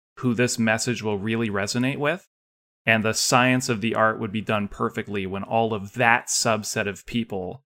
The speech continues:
can successfully connect with the idea of this movie because it has everything in it that they would need to, to get there. But you could draw the line, like, you could say, like, "Oh, they don't speak English, so you can't make the movie in English,"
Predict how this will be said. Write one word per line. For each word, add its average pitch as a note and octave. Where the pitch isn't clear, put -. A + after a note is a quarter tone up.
can A#2
successfully A2+
connect G#2+
with G#2
the G#2+
idea A2
of G#2+
this G2+
movie G2+
because G2+
it A2
has A2
everything G2+
in G#2
it F#2+
that G#2
they G#2
would G2
need G2
to, F#2+
to G2+
get G2
there. F2
But D3
you D3
could F3+
draw G3+
the C#3+
line, A2+
like, G#2
you A#2
could G#2+
say, D#3
like, B2+
"Oh, C3+
they C3+
don't C#3+
speak C3
English, G#2+
so -
you G#2+
can't A#2
make A#2
the A2+
movie G#2+
in G2
English," G2